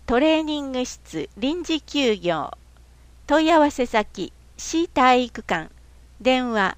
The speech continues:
四八の零五零零。市体育館のトレーニング室はリニューアルオープンに向けて改装工事を行いますので、次の期間臨時休業します。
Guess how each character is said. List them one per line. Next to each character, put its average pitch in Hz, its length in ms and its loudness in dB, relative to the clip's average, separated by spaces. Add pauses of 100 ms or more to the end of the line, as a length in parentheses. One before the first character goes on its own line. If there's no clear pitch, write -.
(120)
四 302 260 -2
八 320 320 -4
の 180 260 -2
零 294 280 4
五 294 260 6
零 185 280 4
零。 175 340 0 (1000)
市 349 280 -2
体 302 360 2
育 - 180 -10
館 226 240 2
の 180 140 -2
ト 233 160 -4
レ 254 180 2
ー - 20 -2
ニ 247 180 -6
ン 233 80 -10
グ 233 100 -6
室 - 300 -12
は 170 200 0 (140)
リ 208 180 -4
ニ 262 140 -4
ュ 339 140 0
ー 359 100 4
ア 359 60 2
ル 339 160 2
オ 339 100 4
ー 320 40 0
プ 208 200 -6
ン 185 80 -10
に 180 120 -8
向 180 100 -10
け 196 160 -4
て - 240 -4 (160)
改 320 240 2
装 320 260 2
工 320 260 2
事 220 140 -2
を 165 180 6
行 220 200 -2
い 214 240 -2
ま 202 120 -2
す - 140 -16
の 170 140 -4
で、 156 200 -2 (540)
次 302 300 -4
の 359 160 -2
期 - 180 -18
間 185 320 0
臨 285 240 -2
時 330 160 -4
休 330 220 0
業 208 240 0
し - 180 -14
ま 160 140 -6
す。 - 260 -20